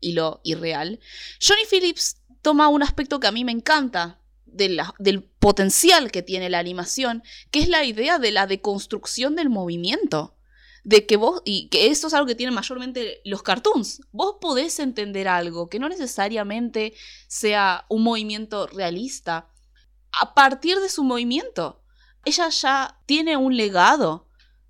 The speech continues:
histórico de la animación. La animación no es un medio nuevo que digamos, tiene más de cien años. Y se han desarrollado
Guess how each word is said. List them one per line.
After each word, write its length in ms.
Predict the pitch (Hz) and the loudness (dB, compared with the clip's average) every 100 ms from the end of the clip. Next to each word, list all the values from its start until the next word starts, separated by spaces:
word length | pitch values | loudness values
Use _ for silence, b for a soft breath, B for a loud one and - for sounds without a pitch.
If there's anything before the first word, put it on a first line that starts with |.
| _ _ _ - | _ _ _ -10
histórico 840 | 190 - 208 240 254 175 165 - 175 | -8 -2 0 2 0 -2 -4 -6 -6
de 320 | 175 170 160 | -2 -2 -2
la 80 | 175 | -6
animación. 560 | 175 170 - 180 170 | -6 -10 -10 -8 -8
La 60 | 170 | -8
animación 380 | 175 180 254 254 | -8 -8 -4 -4
no 80 | |
es 120 | 240 220 | -6 -8
un 140 | 202 | -8
medio 440 | 202 214 202 180 - b | -6 -4 -2 -4 -6 b
nuevo 540 | 190 196 208 269 190 175 | -6 -4 -2 0 0 -2
que 100 | 160 | -6
digamos, 480 | 147 151 165 180 | -4 -6 -8 -12
tiene 220 | - 190 185 | -10 -8 -6
más 220 | 196 240 | -6 -8
de 80 | 208 | -10
cien 280 | - 170 | -8 -4
años. 480 | 170 240 233 185 - _ _ _ _ _ _ _ - | -2 0 -2 -4 -8 _ _ _ _ _ _ _ -8
Y 220 | 220 220 | -6 -4
se 140 | - | 0
han 100 | 262 | 2
desarrollado 640 | 339 349 226 220 285 294 285 | 2 0 -2 -2 -2 0 -2